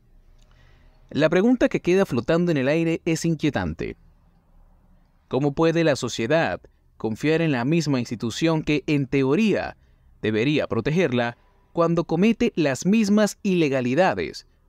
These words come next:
de quienes deben detener? La respuesta, o la falta de ella,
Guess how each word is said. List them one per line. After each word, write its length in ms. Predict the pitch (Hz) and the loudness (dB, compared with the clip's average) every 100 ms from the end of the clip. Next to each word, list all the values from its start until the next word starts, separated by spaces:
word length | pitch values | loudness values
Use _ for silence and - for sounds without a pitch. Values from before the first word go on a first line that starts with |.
| _ | _
de 180 | 131 120 | -6 -6
quienes 420 | 151 143 131 113 | -2 0 0 -2
deben 400 | 147 170 165 165 | 0 2 2 2
detener? 580 | 156 160 139 92 80 - _ _ _ _ _ _ - _ _ _ - - - - - _ _ | 0 2 2 0 -4 -10 _ _ _ _ _ _ -20 _ _ _ -20 -20 -20 -20 -20 _ _
La 180 | 110 113 | 0 0
respuesta, 640 | 104 - 160 - 104 98 - _ _ _ _ - | 0 0 -2 0 -4 -6 -8 _ _ _ _ -2
o 120 | 156 | 0
la 160 | 131 | 0
falta 460 | - 214 233 208 214 | -2 0 0 2 2
de 100 | 135 147 | 2 2
ella, 340 | 117 - - | 0 -6 -12